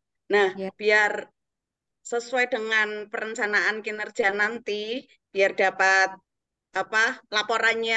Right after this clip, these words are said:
Speaker 1: terus terbit, terbit di P M M, itu, eh, apa yang di, apa, apa namanya, eh,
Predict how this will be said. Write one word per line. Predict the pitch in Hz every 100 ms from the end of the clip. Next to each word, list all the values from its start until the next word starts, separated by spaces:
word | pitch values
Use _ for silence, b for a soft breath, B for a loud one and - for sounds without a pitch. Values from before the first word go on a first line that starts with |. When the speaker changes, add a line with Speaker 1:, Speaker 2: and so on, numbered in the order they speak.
| 220
Speaker 1:
terus | 220 247 - _ _ _ -
terbit, | 240 240 254 262 - -
terbit | 226 233 233
di | 202
P | 196
M | 233 233 196
M, | 226 - _ _ -
itu, | 226 277 269 - _ _ _ _ _ _ _ _ -
eh, | 214 208 208
apa | - 214 -
yang | 233 233 247 240
di, | 214
apa, | - 202 214 208 208 -
apa | - 254
namanya, | 240 214 220 269 285 _ - B B B B _ _ _ 202
eh, | 214 214 214 214 214